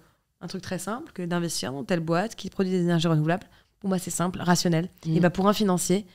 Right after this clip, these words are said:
Speaker 1: c'est n'importe quoi, super risqué. Un particulier ne devrait pas investir dedans.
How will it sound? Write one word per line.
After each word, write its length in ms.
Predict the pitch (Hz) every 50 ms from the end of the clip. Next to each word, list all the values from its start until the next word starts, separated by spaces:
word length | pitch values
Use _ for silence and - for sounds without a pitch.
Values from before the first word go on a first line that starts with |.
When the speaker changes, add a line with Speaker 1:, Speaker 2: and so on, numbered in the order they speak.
| _ _ _ _ _ _
Speaker 1:
c'est 240 | - - - 190 196
n'importe 400 | 190 190 180 160 - 165 - 180
quoi, 200 | - - 190 185
super 360 | 190 - - 196 - 196 185
risqué. 400 | 170 180 160 - - 175 170 170 - - - - - -
Un 80 | 185 175
particulier 360 | 185 185 - - - 208 196
ne 20 |
devrait 160 | 185 175 175
pas 140 | 165 208 214
investir 340 | 208 190 190 180 - 190 175
dedans. 340 | 170 165 170 165 175 202